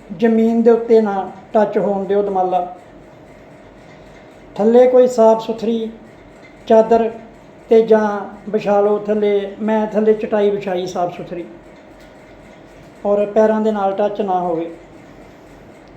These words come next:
ਔਰ ਉਸ ਤੋਂ ਬਾਅਦ ਦੇ ਵਿੱਚ ਅਸੀਂ ਚੰਦ ਤੋੜੇ ਦੇ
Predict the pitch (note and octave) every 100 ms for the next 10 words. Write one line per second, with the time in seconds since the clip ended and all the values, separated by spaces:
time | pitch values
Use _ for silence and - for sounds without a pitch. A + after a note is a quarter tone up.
0 | - - - - - - - - G3+ G3+
1 | G3+ G3 F#3+ G3 - A3 A3 - C4 B3
2 | A#3 A#3+ A#3 A3 A3 A3+ A3 A3 G3+ -
3 | - - - - - - - - - -
4 | - - - - - - - - - -
5 | - - A3+ A3+ A3+ A3 A3 G#3+ G#3 G3+